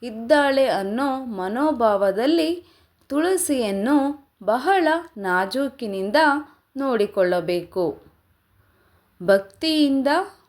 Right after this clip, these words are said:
ಒಳ್ಳೆಯ ಮನಸ್ಸಿನಿಂದ ಪೂಜೆಯನ್ನು ಸಲ್ಲಿಸಿದ್ದೇ ಆದಲ್ಲಿ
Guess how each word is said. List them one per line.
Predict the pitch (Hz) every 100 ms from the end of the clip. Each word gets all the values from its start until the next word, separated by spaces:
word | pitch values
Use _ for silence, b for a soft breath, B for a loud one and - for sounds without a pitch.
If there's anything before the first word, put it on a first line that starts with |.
| -
ಒಳ್ಳೆಯ | 196 202 202 190 190
ಮನಸ್ಸಿನಿಂದ | 190 185 285 349 370 349 311 294 285 294
ಪೂಜೆಯನ್ನು | 285 214 202 196 190 185 185 185 185
ಸಲ್ಲಿಸಿದ್ದೇ | - 202 254 381 381 330 233 269 277
ಆದಲ್ಲಿ | 233 180 170 185 285 370